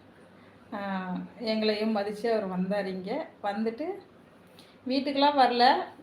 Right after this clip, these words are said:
நேரா வந்தாரு, ஒரு ஹோட்டல்ல போய் சாப்பிட்டுட்டு அப்புறம் போய் ஒரு நாலஞ்சு வீடியோ போட்டு இன்னொரு அக்கா யூடியூபர் அக்கா இருக்காங்க, அவங்க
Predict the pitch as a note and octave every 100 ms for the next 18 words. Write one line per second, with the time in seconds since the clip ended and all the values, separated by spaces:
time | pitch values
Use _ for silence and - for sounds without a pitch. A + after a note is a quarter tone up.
0 | A#3 A#3 A#3 A#3+ C4 B3 A3+ G#3 G3+ G#3
1 | - - - - G#3 A3 A#3 A#3+ C#4 C4+
2 | - - A#3 A3 G#3+ G#3+ A3 A#3 G#3+ G#3+
3 | A3 A3 G#3 G#3 G#3+ A#3+ D4 - - -
4 | - - G#3 G#3+ A#3 A3 G3+ G3+ G#3+ A3+
5 | A3 A3 G#3+ G#3 A#3+ A#3 A3 A3 G#3+ A3
6 | A3 G#3+ G#3+ G#3 G3+ G3 G3 G3 F#3+ G3
7 | G3 A#3+ C#4 - - - - - - -
8 | - - - - - - - A#3 A3